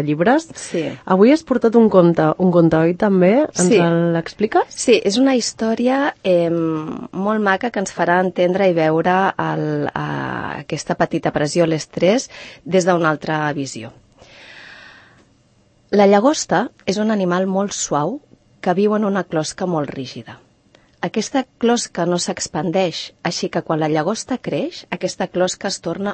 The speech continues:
Speaker 2: molt limitant per la llagosta. Se sent incòmoda i molt pressionada. Quan la llagosta sent aquesta incomoditat,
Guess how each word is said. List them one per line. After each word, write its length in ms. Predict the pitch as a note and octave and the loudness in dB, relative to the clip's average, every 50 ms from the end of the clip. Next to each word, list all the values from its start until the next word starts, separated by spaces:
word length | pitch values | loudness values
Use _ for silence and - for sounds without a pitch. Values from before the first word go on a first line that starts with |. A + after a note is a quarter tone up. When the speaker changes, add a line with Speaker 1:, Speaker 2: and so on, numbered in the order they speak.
| - - | -8 -8
Speaker 2:
molt 320 | F3 F3+ F#3+ G3 G3 F#3 | -6 -2 0 0 0 0
limitant 380 | F3 D#3+ D#3 C#3+ - F3 D#3+ C#3+ | 0 -2 -2 -2 -2 -4 -4 -4
per 80 | - - C3 | -6 -10 -12
la 60 | C3+ C3 | -10 -10
llagosta. 480 | B2+ B2+ B2 - B2 - - - D3+ C#3+ _ _ _ _ _ _ _ - - - - - | -10 -12 -12 -14 -16 -18 -18 -20 -20 -20 _ _ _ _ _ _ _ -20 -20 -20 -20 -16
Se 160 | - - - F3 | -10 -4 -4 -4
sent 220 | - - F3 E3+ | -2 0 0 0
incòmoda 580 | D#3 D3 - - G3 G#3 G#3+ G#3 G3+ G3 G3+ G3+ G#3+ A3+ A3 _ _ _ - F#3+ | 0 0 0 2 2 2 2 0 -4 -4 -6 -6 -8 -10 -12 _ _ _ -4 -2
i 80 | F3+ | 0
molt 300 | F#3 G3 G3 F#3+ F3+ - | 2 4 4 2 2 0
pressionada. 580 | - D#3 D3 - D3+ C#3 C3+ B2+ A#2+ - D3+ - _ _ _ _ _ _ _ _ _ - - _ _ - | -2 -6 -6 -6 -8 -12 -12 -12 -14 -16 -20 -20 _ _ _ _ _ _ _ _ _ -20 -20 _ _ -4
Quan 160 | - F#3+ F3+ | 0 2 2
la 80 | F3+ F3 | 4 4
llagosta 480 | F3 F3 E3+ G3+ G#3+ - - - F#3 D#3+ | 4 2 2 0 -2 -4 -4 -8 -8 -6
sent 240 | - - G3 F#3+ | -4 -4 -4 -2
aquesta 320 | F3+ - - F#3 - - A3 | -2 -4 -4 -6 -6 -6 -6
incomoditat, 880 | G#3+ - - F3 F3 E3 D3+ D3+ D3 - F3 D#3 D#3 E3+ - _ _ | -6 -6 -6 -6 -4 -4 -4 -6 -6 -6 -6 -6 -8 -10 -14 _ _